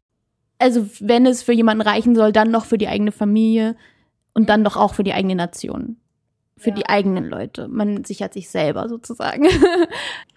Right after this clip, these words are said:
Speaker 2: Also, wo da, ja, also übelst gruselig, aber da, wo eben, ne, also wo dann wieder eine Nation oder ein Nationalstaat gedacht wird als eigentlich Zusammenschluss vom,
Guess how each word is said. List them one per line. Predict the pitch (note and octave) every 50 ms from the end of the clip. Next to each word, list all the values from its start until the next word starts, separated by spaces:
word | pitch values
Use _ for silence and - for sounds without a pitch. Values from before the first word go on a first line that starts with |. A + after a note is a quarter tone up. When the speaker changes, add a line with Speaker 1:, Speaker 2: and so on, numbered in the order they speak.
| _ - C#4+
Speaker 2:
Also, | - G#3+ G#3 G#3 - - E4+ E4 - - - - -
wo | - F#3+ G3+ A3
da, | G#3 A3 G#3+ A3 A3+ A3
ja, | G3 A3+ A3+ G#3+
also | - G3 G3 G3
übelst | F#3+ E3 - - - - - A#3 A#3+ C#4+ - -
gruselig, | - A3+ D4 C#4+ C4 A3+ G3+ G3+ G3+ C#3
aber | G#3+ G#3
da, | G3 G#3+ A3+ A3
wo | A#3
eben, | - - A3 G#3+ G#3+ G#3 - G#3
ne, | A3 A#3+ B3 -
also | - G#3 G3+ F#3 G3
wo | G#3+
dann | G#3 G#3+ G#3 G3+ - - -
wieder | G#3 F#3+ G#3
eine | G3+ G3+
Nation | G3+ G3 G3 G3 G3 - - - - G3+ G3+ A3 A#3+ B3 C4+ C4 C4+ - - - _ _ _ _ _ _ _ -
oder | F#3 F#3+
ein | F#3 F#3
Nationalstaat | F3+ F3 F3+ F3+ - F#3 E3+ E3 F3 F#3 G#3+ A3 - - - A3+ A#3 A3+ B3 B3 - - _ _ _ _ _ _
gedacht | - F#3 - F#3+ F#3 G3+ A3 - - - - -
wird | G#3+ A3 A3 A3 - - _
als | - F#3 F#3+ G#3 G#3 - -
eigentlich | - F#3 F#3+ G#3 G#3+ G3+ - G3 G#3 - -
Zusammenschluss | - G#3 F#3 F#3+ F#3 G3 G#3 A3 - - G3 G3+ -
vom, | - - A3+ G3 A#3 -